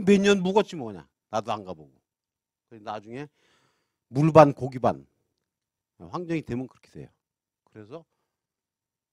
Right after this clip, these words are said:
백 몇십만 원 와서 밭대기채 사갔어. 백, 백이십만 원 받았다던가 우리 사촌이.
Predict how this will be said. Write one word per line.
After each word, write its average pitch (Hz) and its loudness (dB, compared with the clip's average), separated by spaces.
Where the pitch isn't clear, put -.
백 - -14
몇십만 139 -4
원 131 -6
와서 123 -6
밭대기채 139 -10
사갔어. 180 -12
백, - -4
백이십만 143 -6
원 107 -12
받았다던가 98 -10
우리 110 -10
사촌이. 107 -12